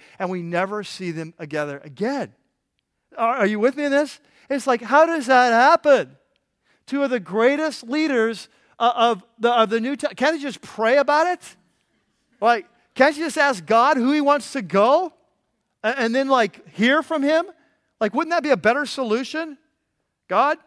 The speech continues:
is it Mark or not?" You know, just kinda tell us. I mean, wouldn't you think that if you're writing Bible, we could just figure this out?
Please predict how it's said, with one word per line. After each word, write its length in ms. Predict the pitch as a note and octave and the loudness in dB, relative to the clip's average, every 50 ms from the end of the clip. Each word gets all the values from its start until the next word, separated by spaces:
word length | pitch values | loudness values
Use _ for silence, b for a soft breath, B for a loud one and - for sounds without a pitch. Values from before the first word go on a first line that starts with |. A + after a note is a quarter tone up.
| _ _ _ _ - | _ _ _ _ -6
is 160 | F#3+ F#3+ F#3+ | -6 -4 -4
it 120 | A3 F#3+ | -4 -2
Mark 260 | F3+ A#3 C#4+ D#4 D4+ | 2 4 4 4 4
or 80 | D4+ C#4+ | 0 -2
not?" 320 | B3 A3+ E3+ A#2 D#2+ - _ _ _ _ _ _ _ _ _ _ | 0 0 0 -2 -4 -12 _ _ _ _ _ _ _ _ _ _
You 80 | - F#3+ | -4 -4
know, 160 | B3 C4+ - _ _ _ _ _ _ _ | -4 -4 -6 _ _ _ _ _ _ _
just 200 | - A#3 - - | -10 -10 -8 -6
kinda 160 | B3+ A#3+ G3+ | -4 -4 -4
tell 280 | - G3+ G3 F3 C#3 | -2 -2 -2 -2 -2
us. 160 | F#2+ _ - - | -4 _ -16 -12
I 40 | F#3+ | -10
mean, 140 | G3 G3+ - b b b b b b | -10 -10 -10 b b b b b b
wouldn't 320 | - B3 D#4 E4+ E4 - | -4 -4 -4 -4 -6 -6
you 160 | - E4+ E4+ C4+ | -6 -4 -6 -6
think 540 | - - A#3+ A3+ A#3 C#4 D#4 - - _ _ _ _ _ - | -4 0 0 0 2 0 -4 -8 -16 _ _ _ _ _ -6
that 100 | A3+ A#3 | -4 -4
if 80 | A3+ | -4
you're 140 | G#3+ A3+ G#3+ | -2 -4 -4
writing 400 | G3+ G3+ G#3+ A#3+ C4 C4+ B3 G3+ | 0 0 2 2 0 -2 -4 -6
Bible, 520 | D3 - F#3 G#3 A#3+ B3+ F#3 F3+ C#3+ G#2+ A2 | -2 2 2 4 4 2 2 0 -4 -4 -6
we 120 | D3+ F3 | -10 -10
could 180 | D#3+ F#3+ F#3 - | -10 -10 -12 -12
just 220 | G#3 - - - | -12 -14 -12 -8
figure 240 | - A#3+ B3 B3+ B3 | -6 -6 -4 -4 -4
this 200 | G3+ F#3+ C#3+ - | -6 -6 -4 0
out? 460 | F3+ E3 B2 - _ _ - - - | 0 0 0 -2 _ _ -20 -20 -20